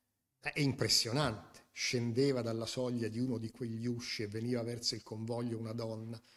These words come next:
il cui aspetto annunciava una giovinezza avanzata ma non trascorsa. Gli occhi non davan lacrime, ma portavano segno di averne sparse tanto,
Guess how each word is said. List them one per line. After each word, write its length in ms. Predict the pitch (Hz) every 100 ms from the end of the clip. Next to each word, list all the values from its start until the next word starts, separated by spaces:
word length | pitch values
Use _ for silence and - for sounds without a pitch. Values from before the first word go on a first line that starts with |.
| -
il 100 | 123
cui 200 | 110 131
aspetto 540 | 120 - - 127 123 120
annunciava 560 | 113 117 113 135 123
una 160 | 117 117
giovinezza 600 | 107 110 117 127 123 -
avanzata 680 | 117 113 113 - 127 120 120
ma 140 | 117
non 260 | 113 117 110
trascorsa. 1000 | - 107 - - 110 107 - - - - _ _ _ _ _ _ _ _ - - _
Gli 160 | - 131
occhi 340 | 143 - -
non 360 | 135 139 139 143
davan 540 | 120 139 131 113 110 113
lacrime, 640 | 107 95 - 110 110 - _ _ -
ma 160 | 127 -
portavano 500 | 117 - 127 123 120
segno 400 | - 131 127 117
di 80 | 117
averne 400 | 117 120 117 110
sparse 640 | - 123 110 - - 104
tanto, 640 | 113 101 98 101 - -